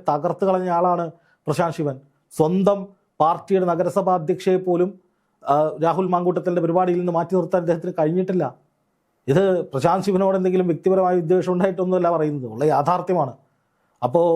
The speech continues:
ഒരു ഗുണ്ട ഇമേജും ക്രിമിനൽ ഇമേജും ഒക്കെ കൊടുത്ത് പ്രശാന്ത് ശിവനെ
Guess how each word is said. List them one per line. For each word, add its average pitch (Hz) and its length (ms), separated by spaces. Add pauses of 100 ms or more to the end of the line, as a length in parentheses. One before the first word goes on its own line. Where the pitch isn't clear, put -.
(380)
ഒരു 147 80 (100)
ഗുണ്ട 170 280 (260)
ഇമേജും 185 340 (100)
ക്രിമിനൽ 185 440
ഇമേജും 180 380 (420)
ഒക്കെ 175 140 (120)
കൊടുത്ത് 175 360 (440)
പ്രശാന്ത് 175 420
ശിവനെ 175 240